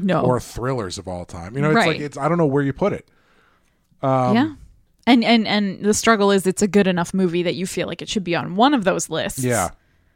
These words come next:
Speaker 1: So.
Speaker 2: So let's, I don't think it belongs here.
Speaker 1: Yes.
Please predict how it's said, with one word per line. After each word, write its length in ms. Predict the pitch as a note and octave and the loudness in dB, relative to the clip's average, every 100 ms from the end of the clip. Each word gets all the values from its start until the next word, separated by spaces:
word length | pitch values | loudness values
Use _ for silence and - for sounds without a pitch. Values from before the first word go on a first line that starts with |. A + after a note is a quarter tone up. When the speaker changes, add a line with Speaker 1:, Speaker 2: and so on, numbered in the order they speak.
| _ _ _ _ _ _ | _ _ _ _ _ _
Speaker 1:
So. 340 | - - - F3 _ - | -10 -8 -8 -14 _ -10
Speaker 2:
So 280 | - D3 | 0 2
let's, 180 | D#3 - - | 2 0 -4
I 140 | C#3 | -4
don't 280 | B2+ D#3+ F3 | 0 2 0
think 240 | - G3 | -2 -4
it 140 | G3+ - | -4 -4
belongs 500 | F3+ F3 D#3 D3 - | 2 6 6 4 -4
here. 280 | F2 D#2 - _ _ - | -12 -14 -16 _ _ -14
Speaker 1:
Yes. 380 | - - - | -14 -14 -20